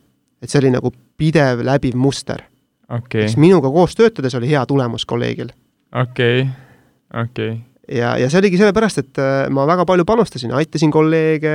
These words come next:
Speaker 1: aitasin neil close ida diile, upitasin neid, utsitasin neid, ei lasknud neid slongida seal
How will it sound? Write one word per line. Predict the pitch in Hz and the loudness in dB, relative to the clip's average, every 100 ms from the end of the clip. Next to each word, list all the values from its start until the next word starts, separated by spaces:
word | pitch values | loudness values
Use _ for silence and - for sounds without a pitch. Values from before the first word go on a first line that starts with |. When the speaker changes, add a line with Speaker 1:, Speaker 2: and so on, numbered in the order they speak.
| 151 151 | -2 -2
Speaker 1:
aitasin | 143 123 - | -2 -4 -4
neil | 120 123 | -4 -2
close | 156 160 160 156 | 2 4 4 0
ida | 151 | -2
diile, | 151 160 160 151 156 156 | 0 0 0 2 2 0
upitasin | - - 165 - 147 - 156 151 | -2 0 -2 0 -4 0 2 2
neid, | 156 156 143 | 2 2 2
utsitasin | 165 151 - 151 147 | -2 -2 -2 0 0
neid, | 147 147 | 0 0
ei | 143 | 0
lasknud | 147 - 139 | 0 0 -4
neid | 127 | -4
slongida | - 156 165 151 143 | -2 2 4 4 2
seal | 147 | 2